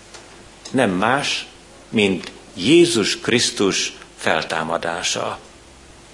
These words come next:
De hát nem olyan egyszerű ez az egész. Mert Jézus Krisztus feltámadásáról sokféle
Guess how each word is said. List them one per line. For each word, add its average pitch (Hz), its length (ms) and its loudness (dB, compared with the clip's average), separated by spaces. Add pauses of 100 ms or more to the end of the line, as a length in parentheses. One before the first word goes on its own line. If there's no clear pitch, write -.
(580)
De 135 120 2
hát 147 420 2
nem 226 180 6
olyan 160 220 6
egyszerű 90 600 2 (520)
ez 107 120 -4
az 107 160 -2
egész. 67 600 -6 (1500)
Mert 117 480 0 (320)
Jézus 123 380 2
Krisztus - 500 -2 (120)
feltámadásáról 92 1700 -2 (760)
sokféle 135 880 0